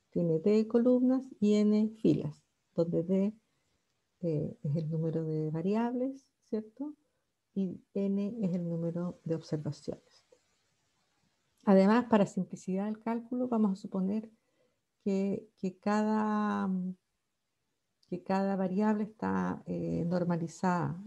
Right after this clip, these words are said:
o sea, es-, eh, está, no, no normalizada es la palabra, pero tiene media nula, ¿ya? Centrada es la palabra.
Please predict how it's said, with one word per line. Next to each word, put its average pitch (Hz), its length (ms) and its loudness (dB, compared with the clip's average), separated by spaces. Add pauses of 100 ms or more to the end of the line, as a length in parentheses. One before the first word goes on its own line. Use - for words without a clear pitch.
(100)
o - 60 -20
sea, 160 500 -2 (480)
es-, - 240 -12 (100)
eh, - 400 -8 (460)
está, - 380 -10
no, 175 380 -6
no 196 160 0
normalizada 190 580 -2
es 165 60 -6
la 170 60 -6
palabra, 165 400 -4
pero 160 160 -4
tiene 170 480 -2
media 180 500 -2 (380)
nula, 147 380 0 (320)
¿ya? 196 200 -4 (680)
Centrada 147 800 2
es 143 120 -12
la - 60 -16
palabra. - 260 -20